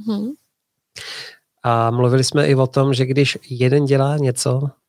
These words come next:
Speaker 2: a druhý dělá něco, tak nemusí to být úplně nutně stejný.
Speaker 1: Mhm.
Speaker 2: Viď? Eh,
Speaker 1: <laughs>
Speaker 2: na tohle,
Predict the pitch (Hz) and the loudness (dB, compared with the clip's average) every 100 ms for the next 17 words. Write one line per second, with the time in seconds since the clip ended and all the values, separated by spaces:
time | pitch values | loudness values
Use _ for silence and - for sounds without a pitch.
0 | _ _ _ _ 123 123 139 127 135 131 | _ _ _ _ -2 0 0 0 -2 -2
1 | 127 127 127 123 - 127 135 151 - 120 | 0 -2 -4 -6 -2 -2 -2 -4 -4 -4
2 | 123 123 131 - - 135 139 139 127 120 | -4 -4 -4 -4 -4 -2 -2 0 0 0
3 | 117 123 - 143 127 127 120 117 117 - | -2 -6 -10 -12 -6 -4 -2 0 -2 -4
4 | 123 117 - 117 117 110 104 _ _ 131 | -6 -4 -4 -6 -4 -6 -10 _ _ -10
5 | 117 117 110 - _ _ _ - - - | -6 -6 -6 -10 _ _ _ -20 -16 -16
6 | - - - _ _ _ _ - 131 131 | -18 -20 -20 _ _ _ _ -4 0 2
7 | 135 135 135 135 117 - - - - - | 4 4 2 2 0 -4 -4 -6 -14 -10
8 | - - 277 - - - - _ - 135 | -8 -6 -6 -8 -12 -14 -20 _ -4 -2
9 | 135 156 139 156 156 | 0 0 0 2 2